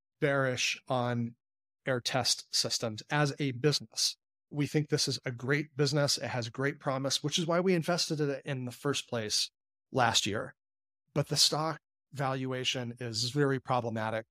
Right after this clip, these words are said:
This is not a infinitely scalable software business. This is not the next Amazon. This is not the next whatever, take your pick, Nvidia. And so you have to contend with, at this point, your own psychology.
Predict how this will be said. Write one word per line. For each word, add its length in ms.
This 180
is 100
not 360
a 340
infinitely 460
scalable 540
software 460
business. 420
This 200
is 80
not 280
the 80
next 320
Amazon. 580
This 200
is 80
not 180
the 140
next 340
whatever, 640
take 240
your 100
pick, 280
Nvidia. 640
And 140
so 100
you 200
have 300
to 100
contend 440
with, 200
at 100
this 160
point, 420
your 260
own 400
psychology. 840